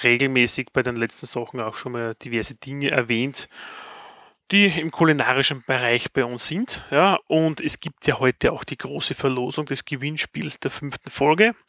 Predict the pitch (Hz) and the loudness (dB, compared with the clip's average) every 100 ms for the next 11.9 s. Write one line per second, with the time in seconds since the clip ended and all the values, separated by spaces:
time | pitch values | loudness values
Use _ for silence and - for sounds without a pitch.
0 | - 131 127 131 - 156 165 - 143 135 | -12 0 2 2 -2 0 -2 -2 0 2
1 | 131 - _ - - 143 151 143 - - | 0 -2 _ -8 -6 -2 2 2 0 -4
2 | - - - - - 135 139 127 - 139 | -2 0 0 0 -4 0 0 0 -6 -10
3 | 135 - 131 127 139 143 - 175 - 127 | -6 -4 -2 -2 0 0 -2 -6 -4 -2
4 | 120 123 117 - - - - - _ - | 2 2 0 -6 -14 -14 -14 -16 _ -4
5 | 127 160 123 127 117 120 233 180 - - | -2 0 0 2 4 2 0 -6 -6 -8
6 | _ - - - 147 143 151 - - 143 | _ -6 -4 -6 -6 -4 -2 -4 -2 0
7 | 151 - - 147 143 151 - - - - | 0 2 2 4 4 2 0 -10 -16 -16
8 | - - - - _ 135 127 120 120 120 | -16 -16 -20 -20 _ -2 -2 -4 -10 -16
9 | - 165 - 143 123 113 139 147 135 139 | -8 -4 0 2 4 6 6 6 4 2
10 | 131 127 - 135 - 113 117 147 127 123 | 4 2 0 -6 -2 0 0 2 4 4
11 | 127 117 127 131 120 117 139 202 - | 2 -2 -2 -2 0 4 4 4 -4